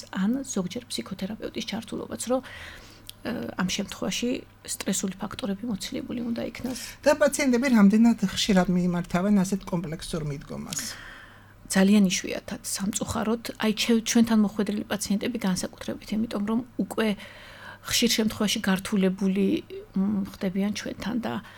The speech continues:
Speaker 1: მანამდე ალბათ, არტერიული ჰიპერტენზიის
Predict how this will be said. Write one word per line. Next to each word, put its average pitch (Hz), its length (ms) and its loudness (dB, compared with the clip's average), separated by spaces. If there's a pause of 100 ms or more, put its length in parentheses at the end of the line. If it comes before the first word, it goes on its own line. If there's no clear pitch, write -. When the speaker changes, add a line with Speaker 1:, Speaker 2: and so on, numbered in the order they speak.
(320)
Speaker 1:
მანამდე 220 640 4
ალბათ, 226 340 0 (480)
არტერიული 208 500 -2
ჰიპერტენზიის 214 920 0